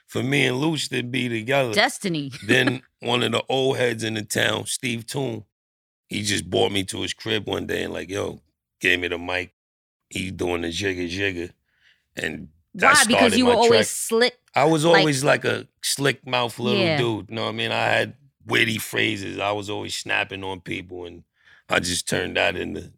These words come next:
Speaker 1: putting it on a beat. And then I brought Luch up there with me one day,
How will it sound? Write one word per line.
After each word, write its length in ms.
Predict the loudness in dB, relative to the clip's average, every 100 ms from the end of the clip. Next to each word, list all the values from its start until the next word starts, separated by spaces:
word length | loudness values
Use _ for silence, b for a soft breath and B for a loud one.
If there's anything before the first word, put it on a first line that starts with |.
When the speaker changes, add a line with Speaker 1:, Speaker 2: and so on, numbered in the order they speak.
| -12
Speaker 1:
putting 240 | -10 -8
it 120 | -6
on 160 | -4 -4
a 60 | -4
beat. 340 | -4 -4 -6 _ _
And 140 | -8
then 300 | -2 -2 -4 -12 b b b b -6
I 60 |
brought 300 | 0 4 4
Luch 400 | 4 2 2 -4 -4
up 160 | -6 -2
there 220 | 0 0
with 220 | 0 -2
me 100 | -2
one 300 | -2 0 -2
day, 320 | -2 -4 -6